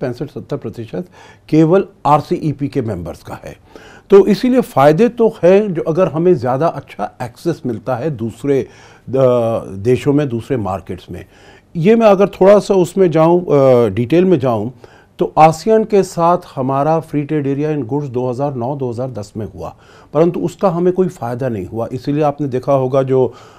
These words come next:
हमारे वाणिज्य मंत्री हैं, उन्होंने कहा है, जो हमको आसियान के साथ अपना जो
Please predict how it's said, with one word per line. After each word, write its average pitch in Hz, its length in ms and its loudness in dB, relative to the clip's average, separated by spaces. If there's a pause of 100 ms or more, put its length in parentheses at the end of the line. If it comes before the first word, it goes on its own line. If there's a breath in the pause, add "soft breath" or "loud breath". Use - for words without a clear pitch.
(160 loud breath)
हमारे 139 200 4
वाणिज्य 123 380 0
मंत्री 139 320 -4
हैं, 143 140 -6
उन्होंने 139 320 -4
कहा 131 280 -4
है, 139 140 -6
जो 135 100 -6
हमको 123 240 -8
आसियान 123 460 -8
के 123 120 -10
साथ 123 280 -8 (100)
अपना 120 340 -12
जो 117 340 -4